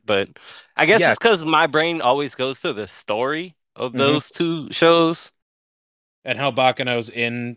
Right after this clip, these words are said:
Speaker 3: Durarara's universe?
Speaker 1: Oh, yeah.
Speaker 2: Yeah, that's the other thing, too. And I was like, "Yo, <laughs> that's cool."
Speaker 1: And, uh, if I, I just have to say that my boy Shizuo Heiwajima
Speaker 2: Mm-hmm.
Speaker 1: is
Speaker 2: He
Speaker 1: amazing. He
Speaker 2: uh,
Speaker 1: throws,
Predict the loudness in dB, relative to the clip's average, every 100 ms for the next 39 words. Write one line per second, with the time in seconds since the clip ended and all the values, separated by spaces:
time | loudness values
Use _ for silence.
0 | -8 -2 -2 -2 -4 -6 -8 -8 -8 -8
1 | -10 -16 _ _ 2 4 4 2 0 0
2 | 2 2 2 0 2 0 0 -2 -10 -4
3 | -2 -2 -4 -4 -6 -6 -4 -4 -6 -14
4 | -8 -2 0 0 0 0 -2 -4 -6 -2
5 | 0 -2 -6 _ _ _ _ _ _ _
6 | _ _ _ -4 -2 0 0 0 2 0
7 | -4 -10 -8 0 2 2 _ -4 -2 -2
8 | -4 -6 -6 -6 -10 -10 -8 -6 -6 -6
9 | -4 -6 -6 -10 -8 -2 0 0 -2 -4
10 | -6 -4 -2 -2 -4 -8 -20 _ _ -2
11 | 0 2 4 6 4 2 _ _ _ _
12 | _ _ -6 -2 0 0 -2 -2 -6 -8
13 | -14 -2 0 2 4 4 2